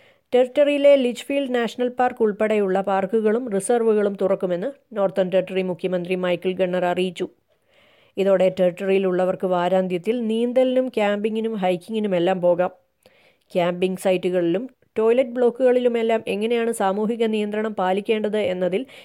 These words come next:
ഈ ആഴ്ച അവസാനത്തോടെ കൂടുതൽ പ്രഖ്യാപനങ്ങൾ ഉണ്ടാകുമെന്നും മൈക്കിൾ ഗണ്ണർ അറിയിച്ചു. കൊറോണ വൈറസ് പടർന്നു പിടിച്ചതിനു ശേഷം ഇതാദ്യമായാണ് ടെറിട്ടറി നിയന്ത്രണങ്ങളിൽ അയവ് വരുത്തുന്നത്.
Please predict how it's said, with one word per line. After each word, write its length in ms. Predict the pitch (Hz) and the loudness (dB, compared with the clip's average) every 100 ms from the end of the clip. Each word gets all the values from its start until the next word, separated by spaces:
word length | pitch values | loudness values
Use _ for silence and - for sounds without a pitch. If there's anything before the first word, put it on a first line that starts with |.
| _ | _
ഈ 160 | 240 262 | -2 2
ആഴ്ച 240 | 247 240 | 2 2
അവസാനത്തോടെ 680 | 240 208 202 214 202 220 220 | 0 0 -2 -2 -2 -2 -2
കൂടുതൽ 400 | 220 196 190 214 | -2 -2 0 -2
പ്രഖ്യാപനങ്ങൾ 680 | 208 190 202 202 208 214 208 | -4 -2 -2 0 -2 -2 -2
ഉണ്ടാകുമെന്നും 640 | 180 185 202 190 170 170 - - | 0 0 0 0 -2 -6 -10 -6
മൈക്കിൾ 300 | 190 185 196 | -2 0 0
ഗണ്ണർ 300 | 185 175 180 | 0 0 0
അറിയിച്ചു. 460 | 175 175 180 190 180 _ _ _ _ _ _ _ _ _ | 2 0 0 -4 -6 _ _ _ _ _ _ _ _ _
കൊറോണ 420 | 180 175 185 190 | -2 0 2 2
വൈറസ് 340 | 185 185 185 - | 2 2 0 -2
പടർന്നു 360 | 175 180 180 196 | -4 -2 -4 -4
പിടിച്ചതിനു 420 | 185 190 185 180 | -4 -4 -4 -4
ശേഷം 400 | 185 175 190 190 | -2 0 -2 -4
ഇതാദ്യമായാണ് 840 | 185 175 175 196 208 185 170 170 269 _ 202 | -4 -2 -2 -2 0 2 0 -2 -8 _ -2
ടെറിട്ടറി 380 | 196 190 202 202 | 0 0 -2 0
നിയന്ത്രണങ്ങളിൽ 800 | 180 180 185 196 180 175 175 - | 0 -2 0 0 0 0 -2 -2
അയവ് 240 | 185 175 185 | -2 0 0
വരുത്തുന്നത്. 580 | 180 175 180 180 180 | 0 0 -2 -2 -2